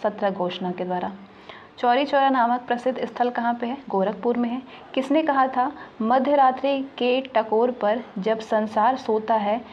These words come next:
भारत अपने जीवन व स्वतंत्रता के लिए जाग उठेगा"? ये कहा था जवाहरलाल नेहरू ने। Who believes if India dies? किसकी उक्ति है? जवाहरलाल नेहरू की।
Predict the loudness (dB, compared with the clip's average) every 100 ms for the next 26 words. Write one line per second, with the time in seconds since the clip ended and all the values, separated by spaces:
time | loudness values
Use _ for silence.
0 | -14 -10 -6 0 2 2 0 -2 0 0
1 | 0 0 0 0 -2 -4 -2 0 0 0
2 | 0 0 0 0 0 0 -2 -4 -4 -4
3 | -4 -2 -4 -2 -4 -2 -2 0 0 -2
4 | -2 -2 0 0 0 0 -2 -4 -8 -14
5 | -14 -4 0 0 2 0 2 0 -2 -2
6 | -2 -2 -4 -2 0 2 2 2 0 -4
7 | -4 -4 -2 -2 -4 -4 -4 -4 -4 -2
8 | 0 0 0 0 -2 -4 -10 -4 0 2
9 | 0 -2 -2